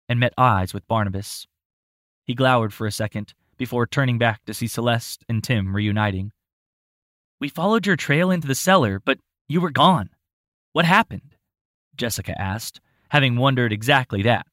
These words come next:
for weeks now. Tim smiled slightly as Celeste stepped back.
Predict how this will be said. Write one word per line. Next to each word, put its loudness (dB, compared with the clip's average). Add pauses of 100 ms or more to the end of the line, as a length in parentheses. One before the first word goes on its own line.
(100)
for -6
weeks 0
now. -6 (840)
Tim 2 (160)
smiled 0
slightly -2
as -8
Celeste -6
stepped -8
back. -4